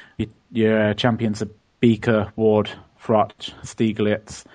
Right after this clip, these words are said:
um, and then you've got people like Paraban, um, George Groves, Kessler, Oosthuizen, to Gale. Chavez Junior is notionally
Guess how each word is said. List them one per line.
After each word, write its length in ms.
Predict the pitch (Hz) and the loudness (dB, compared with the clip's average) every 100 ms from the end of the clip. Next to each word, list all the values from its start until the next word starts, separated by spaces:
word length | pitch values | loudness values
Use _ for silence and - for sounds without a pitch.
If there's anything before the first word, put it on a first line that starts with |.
| - - _ 110 | -20 -20 _ -2
um, 260 | 107 104 | 0 0
and 140 | 107 113 | 0 0
then 80 | |
you've 100 | 110 | 0
got 160 | 107 110 | 0 0
people 220 | 120 120 | 0 0
like 140 | 107 - | 0 0
Paraban, 680 | 123 107 107 107 104 104 101 98 - - _ _ | 0 2 0 0 0 -2 -6 -16 -20 -20 _ _
um, 360 | 104 107 101 101 | -2 0 0 -4
George 360 | - 113 107 - | 0 2 2 0
Groves, 380 | 107 104 101 - | 0 2 0 -6
Kessler, 720 | - 120 - - 110 107 104 - - _ - - _ _ | -4 -2 -2 -4 -2 0 -2 -6 -20 _ -20 -20 _ _
Oosthuizen, 1160 | 117 110 - 117 110 107 104 107 104 107 - 98 - _ | 0 0 -2 -2 2 0 0 0 0 -2 -8 -14 -18 _
to 100 | - | -14
Gale. 560 | - 127 117 110 107 107 - - _ | -2 2 4 4 2 -2 -8 -20 _
Chavez 440 | - - 127 120 101 | -2 0 2 0 -2
Junior 360 | - 123 123 | 0 2 2
is 100 | 117 | 2
notionally 880 | 120 123 117 117 - 123 113 110 107 | 2 2 4 4 0 -4 -2 -2 -4